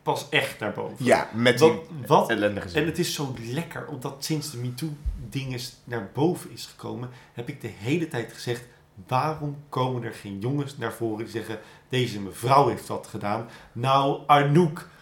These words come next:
Speaker 1: you did plenty.
Speaker 2: Anouk had er een verschuur vol van.
Speaker 1: <laughs> Precies.
Speaker 2: Ja.
Speaker 1: Ja, met allemaal harde mannen.
Speaker 2: <laughs>
Speaker 1: Hard man.
Speaker 2: Ja.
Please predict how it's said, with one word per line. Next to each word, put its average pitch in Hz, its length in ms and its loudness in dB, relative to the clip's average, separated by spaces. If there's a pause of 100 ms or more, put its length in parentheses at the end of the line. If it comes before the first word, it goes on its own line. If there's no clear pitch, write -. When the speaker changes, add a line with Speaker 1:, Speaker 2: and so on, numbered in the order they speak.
(160)
Speaker 1:
you 156 200 0
did 165 280 4
plenty. 107 580 -2 (180)
Speaker 2:
Anouk 151 260 4
had 156 140 6
er 156 60 0
een 151 80 0
verschuur 151 360 2
vol 117 220 2
van. 92 280 -2 (160)
Speaker 1:
<laughs> - 1120 -4
Precies. 127 580 -6
Speaker 2:
Ja. 403 240 8
Speaker 1:
Ja, 156 360 4
met 123 140 -6
allemaal 139 220 6
harde 104 200 2
mannen. 120 280 -4 (300)
Speaker 2:
<laughs> 165 260 0
Speaker 1:
Hard 120 200 0
man. 135 300 -2
Speaker 2:
Ja. - 340 4